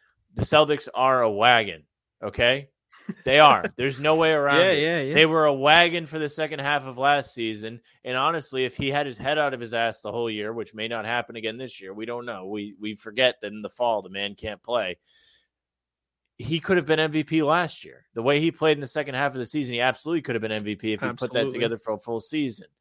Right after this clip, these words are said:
Speaker 1: right? Now, the Celtics,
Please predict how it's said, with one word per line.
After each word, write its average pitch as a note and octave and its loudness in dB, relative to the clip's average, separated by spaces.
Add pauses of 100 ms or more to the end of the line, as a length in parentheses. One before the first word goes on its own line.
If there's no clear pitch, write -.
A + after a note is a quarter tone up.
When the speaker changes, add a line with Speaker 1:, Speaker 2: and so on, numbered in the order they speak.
(180)
Speaker 1:
right? B2 0 (420)
Now, A#2 4 (1040)
the A#2+ -6
Celtics, C#3+ 0